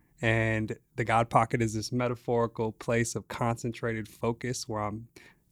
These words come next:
focused on everything that is true to me and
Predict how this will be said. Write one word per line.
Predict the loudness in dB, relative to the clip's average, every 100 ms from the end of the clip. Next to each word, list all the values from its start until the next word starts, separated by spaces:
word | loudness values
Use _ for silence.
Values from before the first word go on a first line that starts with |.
| _ -2
focused | 2 2 0 -2
on | -2 -4 _ -2
everything | 0 -2 0 0 0 -2 -4 -14 _ _ _ _ _ _
that | -8 0 2 2
is | -2 -2 -6 -6
true | -4 2 4 4
to |
me | 6 6 6 4 0 -4
and | -2 -2 -4